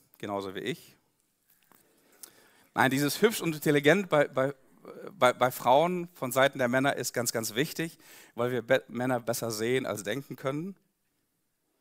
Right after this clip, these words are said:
Okay, der kommt jetzt an langsam. Also, jedenfalls, wir verliebten uns in der, äh, langsam in der Beziehung und die Beziehung nahm ihren Lauf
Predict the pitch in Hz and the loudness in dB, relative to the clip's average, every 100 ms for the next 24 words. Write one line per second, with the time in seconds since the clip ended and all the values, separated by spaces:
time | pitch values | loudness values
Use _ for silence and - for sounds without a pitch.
0 | _ _ _ _ _ _ _ _ - _ | _ _ _ _ _ _ _ _ -20 _
1 | - 104 95 113 107 95 - 104 101 107 | -10 -6 -6 -6 -6 -4 -4 -6 -6 -8
2 | 110 120 151 _ _ _ _ _ _ _ | -10 -12 -16 _ _ _ _ _ _ _
3 | _ - - - - _ _ _ _ _ | _ -20 -20 -20 -20 _ _ _ _ _
4 | _ _ _ _ _ _ _ _ _ _ | _ _ _ _ _ _ _ _ _ _
5 | _ 143 170 143 107 - _ 160 214 226 | _ 10 10 10 0 -6 _ 2 2 6
6 | 208 208 208 - - 170 185 185 262 262 | 10 10 10 2 0 0 6 6 4 0
7 | 233 156 190 - 160 151 - 123 - - | -2 2 2 2 2 -2 -4 -8 -6 4
8 | 160 185 175 160 156 151 - 147 139 127 | 4 6 2 2 2 2 0 2 0 -2
9 | 123 127 - 180 160 127 127 113 113 117 | -6 -4 0 2 2 0 -2 -2 0 2
10 | 170 214 - | 2 0 -10